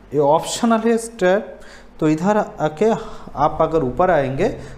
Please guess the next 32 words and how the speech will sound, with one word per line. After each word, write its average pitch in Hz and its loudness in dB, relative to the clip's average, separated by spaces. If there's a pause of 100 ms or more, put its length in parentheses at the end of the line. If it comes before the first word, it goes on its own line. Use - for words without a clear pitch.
(100)
तो 151 0
इधर 156 2
से 196 -2
आप 185 -2
घर 135 0
के 147 0
अंदर 156 0 (1040)
जा 135 0
सकते - -10
हैं, - -12
ठीक 254 -2
है। 104 2 (440)
यही 185 2
है 233 4
आज 214 -4
का 214 0
plan। 214 2
तो 175 -2
इसमें 156 -4
हम 208 -2 (520)
आपके 139 -2
साथ 208 -2
और 160 2
भी 226 0
एक 226 -6
चीज़ 226 -2
share 190 0
करेंगे, 196 0 (480)
column 208 2
position, 117 -4
ठीक 220 -2
है। 120 0